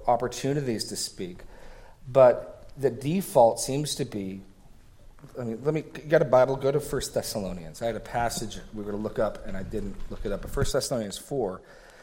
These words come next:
um, is again sort of the status quo. As we're looking for opportunities, as we're looking for places and times to speak,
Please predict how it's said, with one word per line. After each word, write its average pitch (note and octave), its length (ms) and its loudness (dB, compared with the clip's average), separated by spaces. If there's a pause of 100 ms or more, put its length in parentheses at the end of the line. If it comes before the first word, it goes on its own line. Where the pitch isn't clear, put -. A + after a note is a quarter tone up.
(640)
um, G2+ 520 -4 (2000)
is B2+ 160 -8
again A#2 640 2 (840)
sort A#2+ 320 0
of G#2 340 0 (960)
the A#2+ 100 -6
status C3+ 520 4
quo. G2+ 480 4 (460)
As D3 220 8
we're D3+ 100 2
looking C#3+ 280 2
for B2+ 140 4
opportunities, A2+ 560 2
as B2 160 0
we're B2+ 80 2
looking B2 180 -2
for A#2 80 -10
places A2+ 480 -2
and G#2 80 -8
times A2 280 -4
to G2 60 -8
speak, A2 420 -4